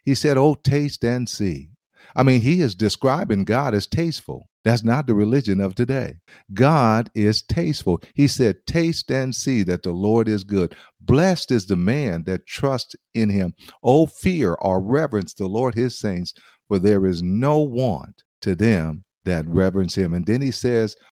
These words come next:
he says, "The young lions do lack and suffer hunger, but those who seek the Lord shall not lack any good thing."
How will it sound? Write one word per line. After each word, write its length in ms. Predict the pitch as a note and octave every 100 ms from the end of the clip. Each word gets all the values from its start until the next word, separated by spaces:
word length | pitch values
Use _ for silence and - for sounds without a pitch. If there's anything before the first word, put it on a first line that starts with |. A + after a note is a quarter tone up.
| -
he 100 | A2+
says, 280 | G#2 G2+ G2
"The 80 |
young 280 | F#2 A2+ C3
lions 400 | A#2 B2 A2 F#2+
do 200 | - F#2+
lack 280 | F#2+ A2 G#2
and 120 | F#2
suffer 360 | - G#2+ - E2+
hunger, 420 | C3 B2+ D2+ C#2 _ _ _ _
but 200 | G2 D#2+
those 320 | C3+ D#3 C#3
who 120 | G#2
seek 480 | F#2 - D3 D3 C#3+
the 120 | D#3 D3+
Lord 460 | E3 B2 D2 - - _ _ _
shall 280 | - - F2
not 440 | F2 G2+ B2 A2+ G2+
lack 380 | G#2 G2+ G2+ _ _
any 420 | B2 A2+ E2+ E2 -
good 340 | F2 E2+ E2+ -
thing." 360 | - D2+ C2